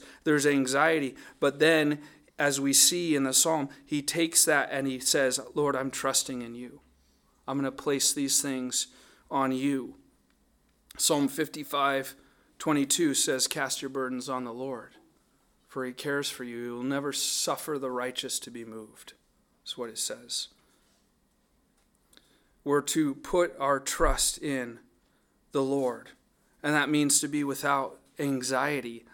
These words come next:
It, it's a, it's a difficult thing. We were just talking in our men's group on Monday about anxiety, a-,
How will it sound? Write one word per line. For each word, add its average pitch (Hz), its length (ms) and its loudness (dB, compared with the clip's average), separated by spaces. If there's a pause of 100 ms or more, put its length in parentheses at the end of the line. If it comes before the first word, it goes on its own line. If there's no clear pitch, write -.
It, 165 200 0
it's 160 240 -2
a, 139 240 -2
it's 143 160 -6
a 135 80 -4
difficult 151 600 -4
thing. 139 440 -6 (380)
We 147 120 2
were 143 100 4
just 139 220 -2
talking 143 380 0
in 135 100 -2
our 131 160 0
men's 139 320 -2
group 135 300 0
on 127 200 0
Monday 139 400 -2
about 120 400 -4
anxiety, 120 840 -4 (360)
a-, 143 40 -4